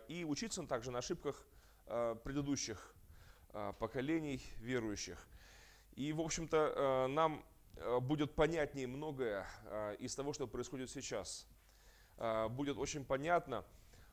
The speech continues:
почему сегодня, допустим, э, в историческом христианстве, в современном христианстве, э, много очень проблем.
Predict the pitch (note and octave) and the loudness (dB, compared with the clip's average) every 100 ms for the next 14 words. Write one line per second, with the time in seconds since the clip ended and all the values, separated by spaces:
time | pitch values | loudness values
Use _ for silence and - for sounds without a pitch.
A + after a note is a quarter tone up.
0 | - B2 - D#3 F3+ E3 - D#3 D#3 C#3 | -8 -4 -2 0 2 2 0 0 0 0
1 | C3+ C3 C3+ - B2 A2+ B2+ A2 G#2+ G#2+ | 0 -2 -4 -4 -6 -8 -4 -2 -2 -2
2 | A#2+ D3+ C3+ B2+ - A#2+ B2 A#2 D3 C#3+ | -4 -4 -6 -6 -8 -6 -6 -2 0 0
3 | - A2 G#2 - B2 D3+ C#3 B2 B2 - | -4 -6 -6 -6 -4 -2 -2 -4 -6 -2
4 | A#2 A2 G#2 F#2 F2 - G2+ G2 F#2+ A2+ | -4 -4 -8 -8 -10 -8 -6 -4 -6 -6
5 | C3 A#2 A2 G#2+ A2+ A#2 D3+ D3+ | -6 -6 -6 -6 -6 -4 -4 -4